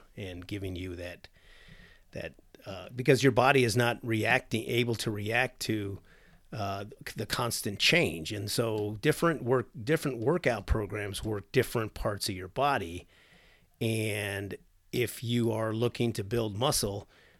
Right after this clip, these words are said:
um, you gotta continue to s-, stay with this program so that you can see the benefits. Same with, uh, if you're doing a, a, a, a certain cardio program.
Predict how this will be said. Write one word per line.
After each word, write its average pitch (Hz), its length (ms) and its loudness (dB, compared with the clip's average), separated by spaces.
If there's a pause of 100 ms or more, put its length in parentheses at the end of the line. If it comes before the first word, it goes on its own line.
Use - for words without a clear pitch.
(160)
um, 95 500 -8
you 107 80 -10
gotta 107 320 0 (720)
continue 120 540 4
to 110 180 -2
s-, - 280 -2 (100)
stay - 360 2
with 110 200 -6
this 113 180 -4
program 120 520 4
so 120 120 2
that 113 100 2
you 117 80 0
can 101 120 -4
see 113 140 0
the 104 80 -4
benefits. 117 500 2
Same 120 240 0
with, 113 160 -4 (260)
uh, 101 200 -8
if 120 120 -8
you're 113 80 0
doing 117 280 4
a, 110 60 -4
a, 107 800 -8
a, - 20 -8
a 113 40 -6
certain 110 340 0
cardio 117 440 2
program. 98 480 -6